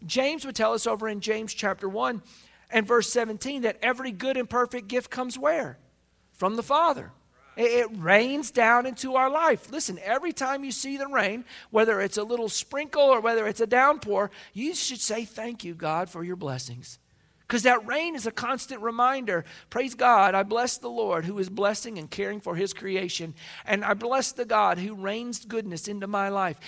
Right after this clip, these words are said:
And I bless the God for that word that he speaks into my life that is transforming my life, renewing my mind,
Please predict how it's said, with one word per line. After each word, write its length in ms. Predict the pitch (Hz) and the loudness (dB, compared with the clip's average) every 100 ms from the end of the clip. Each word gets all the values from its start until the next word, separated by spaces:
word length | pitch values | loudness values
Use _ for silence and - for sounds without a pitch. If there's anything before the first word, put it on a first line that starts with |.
| - | -6
And 160 | 202 214 | 2 4
I 60 | |
bless 400 | 220 240 254 - | 4 2 0 0
the 100 | - | -4
God 260 | 220 220 202 | 0 0 0
for 140 | 185 | 0
that 280 | 190 226 196 | 2 2 2
word 280 | 214 233 247 | 2 4 4
that 100 | 226 | 0
he 120 | 208 226 | -4 -4
speaks 440 | - - 247 - | -4 -6 -12 -12
into 240 | 226 226 | -8 -4
my 160 | 220 214 | 0 2
life 280 | 220 190 165 - - | 4 2 0 -10 -6
that 160 | 190 175 | -2 -2
is 160 | 160 | -4
transforming 960 | - - 233 240 254 - - 226 226 214 | -4 -4 -2 -2 -2 -4 -4 -2 -2 0
my 200 | 196 196 | 0 2
life, 360 | 190 170 160 - - | 2 0 -2 -8 -8
renewing 680 | 180 240 220 240 269 269 262 | -2 -2 -2 -4 -4 -4 -2
my 260 | 247 226 226 | 2 4 2
mind, 440 | 220 214 180 | 0 0 -2